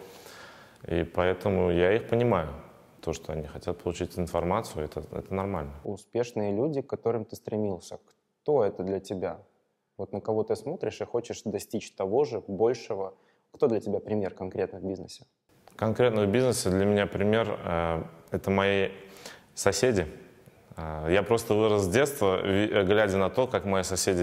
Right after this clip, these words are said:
Speaker 1: летают на вертолётах, у них куча охраны, там, они живут, э, очень хорошо.
Speaker 2: У тебя неплохие соседи.
Speaker 1: Да, ну, а я как бы такой, ну, Ленар. <laughs> Их, я, я думал, почему же я так же не могу?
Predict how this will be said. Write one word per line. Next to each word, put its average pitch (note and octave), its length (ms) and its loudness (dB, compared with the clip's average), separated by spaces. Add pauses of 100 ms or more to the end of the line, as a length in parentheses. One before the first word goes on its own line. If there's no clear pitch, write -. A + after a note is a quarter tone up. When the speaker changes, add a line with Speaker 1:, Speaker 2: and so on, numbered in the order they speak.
(140)
Speaker 1:
летают E2+ 400 2
на E2+ 60 0
вертолётах, E2+ 840 2
у F2 60 -2
них F2 180 -2
куча F2 260 -2
охраны, F2+ 580 4
там, D#2 380 -4
они E2 160 0
живут, D#2+ 540 0
э, D#2 280 -4
очень D#2 380 -4
хорошо. D#2+ 520 2
Speaker 2:
У - 20 2 (100)
тебя A2+ 100 0
неплохие A#2 440 -2
соседи. F#2+ 360 -2
Speaker 1:
Да, G2 320 6
ну, F#2 300 4
а F#2 80 4
я G#2 180 4
как F#2 220 0
бы F2 80 0
такой, F2 380 0
ну, E2+ 180 0 (1000)
Ленар. E2+ 400 2 (520)
<laughs> - 500 -14
Их, F2 300 0
я, G2 160 6
я G2 260 4
думал, G#2 220 4
почему B2 400 2
же C#3 140 2
я A#2+ 120 4
так G2 220 0
же E2+ 120 2
не F2 120 2
могу? D2 300 -2